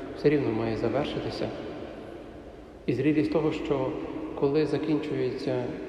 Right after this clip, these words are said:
це земське життя, розпочинається цей небесний шлях.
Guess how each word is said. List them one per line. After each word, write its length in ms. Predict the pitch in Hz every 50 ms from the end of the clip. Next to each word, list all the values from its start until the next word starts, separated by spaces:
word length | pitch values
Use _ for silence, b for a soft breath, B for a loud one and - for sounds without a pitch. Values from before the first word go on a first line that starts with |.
| - -
це 160 | - - 143
земське 400 | 131 123 127 120 - - - 160
життя, 240 | 143 147 123 - - 123
розпочинається 720 | 123 - - - - - - 143 139 139 139 131 - - 135 - -
цей 100 | 143 135
небесний 580 | 123 127 117 - 131 123 - - 127 123 117
шлях. 320 | - - - 113 113 -